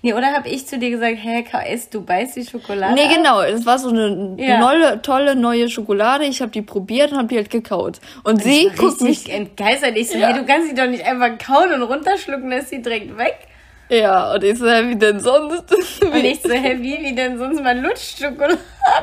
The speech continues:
Speaker 1: Und sie so, "Hä, wie man lutscht Schokolade?" Ich so, "Ja, man nimmt ein Stück und dann lutscht man das einfach."
Speaker 2: Ja, also ich kann das nicht. Wenn ich Schokolade, es geht nicht, ich hab's mal ausprobiert.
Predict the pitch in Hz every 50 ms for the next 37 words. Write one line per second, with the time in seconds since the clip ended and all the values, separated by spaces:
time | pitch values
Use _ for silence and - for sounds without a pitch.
0 | - 311 285 269 262 247 226 240 240 220 220 233 233 240 226 214 233 247 240 233
1 | 247 247 240 233 233 226 233 233 254 330 - - - - 269 269 269 - - -
2 | - 302 339 320 - 381 440 480 480 440 381 392 403 - - - 440 403 392 427
3 | 453 453 466 466 480 440 - - - - - - - _ - 370 349 349 370 392
4 | 381 403 359 320 339 330 - - 277 285 - 285 285 311 370 415 415 349 311 311
5 | 320 403 508 523 - - - - 302 254 254 254 254 254 294 - - - - 247
6 | 269 269 - - 277 311 _ - 320 330 339 330 330 330 339 330 330 311 311 320
7 | - _ _ _ _ _ _ - - 214 196 190 190 196 220 - - 403 - -
8 | 214 208 208 208 208 - 202 180 175 175 180 - - 202 202 208 - _ _ -
9 | 196 190 202 208 - - 233 - 214 196 196 196 202 202 208 208 202 - - -
10 | 208 208 - _ - 220 220 240 233 208 202 202 233 202 220 - 190 190 208 214
11 | - 226 208 233 240 247 240